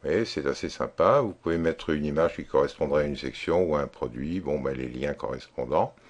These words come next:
Voilà. J'ai testé sur, euh, différents navigateurs, hein. Euh, bon, ici, nous sommes sur Chrome. Internet Explorer, Opera, Safari, euh, ben, ça marchera très bien, donc il n'y a pas de problème. Donc il est réalisé avec jQuery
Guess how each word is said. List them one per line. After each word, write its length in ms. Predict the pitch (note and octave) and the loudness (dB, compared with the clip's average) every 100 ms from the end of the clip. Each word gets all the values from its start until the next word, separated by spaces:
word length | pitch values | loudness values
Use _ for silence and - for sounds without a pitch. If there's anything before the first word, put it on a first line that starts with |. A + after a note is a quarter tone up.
| - - - - _ _ A#1+ | -20 -20 -20 -20 _ _ -6
Voilà. 480 | A#1 A#1+ D#2 G#2 - | -4 0 0 0 -4
J'ai 240 | - C#2+ G2+ | -10 -2 0
testé 420 | - - - G#2+ | 0 -2 0 0
sur, 260 | - F2+ E2 | 2 4 6
euh, 260 | E2 D#2+ | 6 6
différents 400 | D2 E2 - E2 | 2 -2 0 0
navigateurs, 720 | D#2+ C#2+ C#2 C2+ - A2+ E3 | 0 -2 -2 -2 4 4 6
hein. 220 | C#3 A2+ G#2 | 0 0 0
Euh, 560 | C#2+ C#2+ C#2 C#2 C2+ | 0 0 0 -2 -2
bon, 160 | C2 C#2 | -4 -2
ici, 260 | D2+ - E2+ | -4 -4 -6
nous 80 | D2+ | -4
sommes 200 | - C#2+ | -4 -4
sur 160 | - | -8
Chrome. 400 | - - F2+ D3 E3 - - - | -6 6 6 6 -2 -10 -14 -6
Internet 380 | C2+ D2+ E2 | 0 2 2
Explorer, 420 | E2 - D#2 D2+ F2 | -2 -4 0 6 6
Opera, 480 | E2 D2 D2+ C#2 E2 | 6 2 2 4 4
Safari, 720 | - C#2 - C#2 D2 F2 E2 | 2 0 0 -2 0 -2 -2
euh, 220 | C#2+ C2 B1 | -2 -2 -4
ben, 120 | C2 | -2
ça 160 | - B1+ | -2 -2
marchera 300 | - - - | -8 -6 -6
très 180 | - | -6
bien, 240 | A#1+ B1 E2 | -10 -6 -4
donc 160 | D#2+ - | -4 -6
il 40 | |
n'y 40 | |
a 40 | - | -4
pas 80 | - | -4
de 40 | |
problème. 360 | - B1 D#2+ A#2+ | -2 -2 -2 -2
Donc 180 | E2 | -2
il 80 | F2 | 2
est 40 | D#2+ | 6
réalisé 440 | E2+ E2 D#2+ F2 | 6 4 2 4
avec 180 | F2 C#2+ | 4 2
jQuery 540 | C#2+ - D#2 D#2+ D2 | -10 2 4 4 0